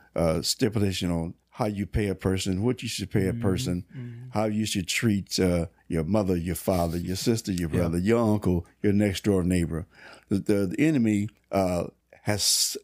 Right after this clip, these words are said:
Speaker 1: uh, uh, an enemy, the devil, sold, uh, Adam's wife a bill of goods.
Speaker 2: Mm-hmm. Yeah.
Speaker 1: And he, he took the bait himself.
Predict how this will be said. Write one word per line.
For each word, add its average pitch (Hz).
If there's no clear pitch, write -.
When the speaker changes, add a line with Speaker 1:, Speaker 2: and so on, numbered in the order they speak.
Speaker 1:
uh, 90
uh, 95
an 95
enemy, 107
the -
devil, 107
sold, 139
uh, 98
Adam's 120
wife 98
a 95
bill 104
of 87
goods. 82
Speaker 2:
Mm-hmm. 110
Yeah. 104
Speaker 1:
And 104
he, 104
he 101
took 127
the 92
bait 92
himself. 82